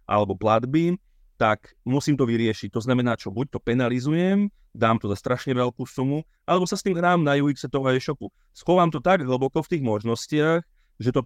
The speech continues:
bude trvať tri kliky, kým sa ten zákazník, e, k tomu dokliká, hej. E, a naopak zvýrazním tam, zvýrazním tam, e, dopredu tú platbu kartou vopred. Takže ak sa hrám s takýmito nejakými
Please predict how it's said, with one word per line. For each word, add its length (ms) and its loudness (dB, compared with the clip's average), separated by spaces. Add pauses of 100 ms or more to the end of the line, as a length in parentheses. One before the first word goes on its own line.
bude 240 0
trvať 240 2
tri 160 0
kliky, 320 -2
kým 160 0
sa 120 -4
ten 80 0
zákazník, 520 0
e, 40 -20 (560)
k 80 -12
tomu 200 0
dokliká, 600 0
hej. 160 -2
E, 20 -18 (1200)
a 240 0
naopak 440 0
zvýrazním 600 0
tam, 360 0
zvýrazním 560 0
tam, 360 0
e, 40 0 (200)
dopredu 360 -2
tú 120 -10
platbu 280 0
kartou 400 -2
vopred. 360 -6 (400)
Takže 160 -2
ak 160 -4
sa 80 0
hrám 240 0
s 40 -14
takýmito 360 0
nejakými 680 0